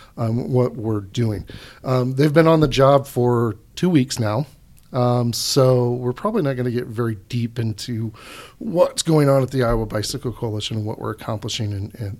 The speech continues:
and that sort of thing, 'cause we're still learning the ropes and we're still kind of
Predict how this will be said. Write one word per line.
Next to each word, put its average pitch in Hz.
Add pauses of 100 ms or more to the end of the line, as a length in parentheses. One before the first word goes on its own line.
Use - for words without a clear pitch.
and -
that 120
sort 113
of -
thing, 117
'cause 113
we're 120
still 180
learning 131
the 104
ropes 107
and 123
we're 110
still 131
kind 123
of 110